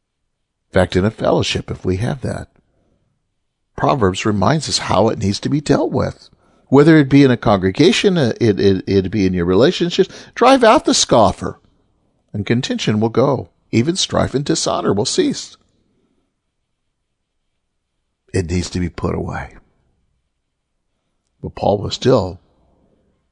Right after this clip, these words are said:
praising God because the gospel's going out. But there was another group. I believe this group was the mature group. These were true believers. I can't speak who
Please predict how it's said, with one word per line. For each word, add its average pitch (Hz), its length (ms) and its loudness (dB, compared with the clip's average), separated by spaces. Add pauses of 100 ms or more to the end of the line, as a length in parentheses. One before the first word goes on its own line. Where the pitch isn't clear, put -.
(640)
praising 120 460 -2
God 92 420 -4 (1300)
because - 320 -8
the - 80 -6
gospel's - 560 -6
going - 340 -8
out. - 260 -10 (1500)
But 180 140 2
there 269 100 4
was 302 160 2
another 170 260 4
group. 90 400 -4 (720)
I 156 120 2
believe 131 300 4
this 139 180 2
group 139 260 0
was 143 160 2
the 101 80 2
mature 139 400 0
group. 123 400 0
These 107 600 0
were 107 180 2 (320)
true 202 260 2
believers. 131 440 4
I 113 120 2
can't - 420 -2
speak - 380 2
who 156 580 4